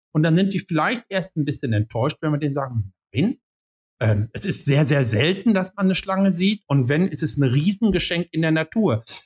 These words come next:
Aber nach dem Vortrag kommen die, oft die gleichen Personen wieder zu uns und sagen, „Jetzt haben wir das verstanden.“ Die finden das so toll, dass wir mal einfach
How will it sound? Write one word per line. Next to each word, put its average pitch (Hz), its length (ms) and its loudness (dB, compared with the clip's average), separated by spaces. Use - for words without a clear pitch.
Aber 160 240 0
nach 214 460 4
dem 208 180 -2
Vortrag 180 600 -2
kommen 139 160 -2
die, 135 260 0
oft 208 220 -4
die 170 100 -2
gleichen 165 380 -2
Personen 160 360 0
wieder 151 200 -2
zu 160 140 0
uns 160 140 2
und 143 80 0
sagen, 143 220 -2
„Jetzt 151 200 -4
haben 147 160 -2
wir 143 80 0
das 147 160 -4
verstanden.“ 117 460 -2
Die 123 140 -6
finden 156 200 2
das 143 200 0
so 160 140 2
toll, 156 280 0
dass 127 200 -2
wir 143 120 0
mal 135 220 -2
einfach 143 180 -4